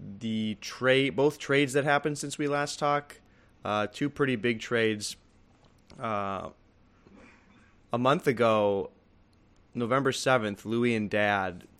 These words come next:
traded Amari Cooper and Laviska Shenault from Louie to Dad, and Dad gave back Justin Jefferson. Jack, I don't know if you have any thoughts on that trade. It feels weird to react to it a whole month later, but,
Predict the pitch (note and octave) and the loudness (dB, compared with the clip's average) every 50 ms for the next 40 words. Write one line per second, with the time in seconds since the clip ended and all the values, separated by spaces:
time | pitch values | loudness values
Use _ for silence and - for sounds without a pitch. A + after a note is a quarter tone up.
0 | _ - _ - _ - - A#2 A2 G#2+ G#2 G2 G2+ G2+ G#2 G#2+ A2+ A#2 A2+ - | _ -20 _ -20 _ -4 0 2 2 2 2 0 -2 -2 0 0 2 0 0 -2
1 | - B2 A#2 - A#2 A2+ G#2+ G2+ G2+ G2 G2 G2 G2+ G#2+ - - G#2+ G2+ - - | -4 -6 -4 -2 0 0 0 0 -2 -4 -4 -4 -4 -4 -4 -6 -8 -8 -8 -8
2 | G2+ G2 G2 G2 G2 F#2+ F#2+ - - - - _ _ - - - _ _ - - | -6 -4 -2 -2 -2 -4 -6 -8 -14 -20 -20 _ _ -20 -20 -20 _ _ -10 -8
3 | G#2+ G2+ G2+ G2 A#2 A#2 A#2 A2+ A2+ A2 G#2 - - - - - G#2 F#2 A2+ A#2 | -6 -6 -4 -2 0 0 2 2 0 0 -2 -4 -6 -14 -14 -12 -6 -2 0 2
4 | A#2 A#2 A2+ A2 G#2+ - - F#2+ G2 F2+ G2+ G2+ G2+ G2+ F#2+ E2+ D#2+ - - G#2 | 4 4 4 4 2 -2 -6 -8 -6 -2 0 0 2 0 0 -4 -6 -6 -2 -2
5 | G2+ G2 - - G#2 F#2+ F#2 F2+ F#2+ - - - - - G#2+ G#2 G#2 - - A2 | -2 -4 -4 -2 -2 0 0 0 -2 -4 -8 -14 -6 -4 -4 -4 -4 -4 -8 -8
6 | G#2 G2 - G2+ G2+ G2+ - G#2 G2+ - - G2+ F#2+ F2+ F#2 - - - - - | -8 -6 -2 -2 -2 -2 -2 -6 -8 -6 -6 -6 -6 -6 -10 -14 -20 -20 -20 -20
7 | - - - - _ _ _ _ _ _ _ _ - C3+ C#3 C3+ C3 C3 C3+ C#3+ | -20 -20 -20 -20 _ _ _ _ _ _ _ _ 0 4 6 6 6 6 4 4
8 | D3 C#3 C3 - C3+ C3+ C3 B2+ B2 A#2+ A2+ A2 - B2 A2+ A2+ A2 - - - | 4 2 2 0 0 0 4 4 4 4 2 0 2 4 4 4 2 0 -4 -4
9 | A#2+ A#2 A2 A2 G2+ - - - - B2 A#2 A2+ G#2+ G#2+ F2+ - - - C3+ B2 | -2 0 0 0 -2 -2 -4 -2 0 2 2 2 0 0 -4 -6 -6 -4 -2 -2
10 | G#2+ G2+ A2+ A2+ A2 G2 G#2+ G#2 G#2 G2+ G2+ G2+ G2+ - - A2+ G#2+ G2+ G2 - | -2 -2 -2 -2 0 0 -2 0 2 2 2 2 0 -2 -4 -2 -2 -2 -2 -4
11 | - _ A#2 - - A2+ A2 G#2+ G2+ G2+ G2 - G2+ G#2 G#2+ G#2+ G2 G2+ F#2+ G2 | -10 _ -10 -4 -2 -2 0 0 -2 -2 -4 -2 -2 0 0 0 0 0 -2 -2
12 | - G#2+ G2 E2 - | -2 -2 -2 -2 -4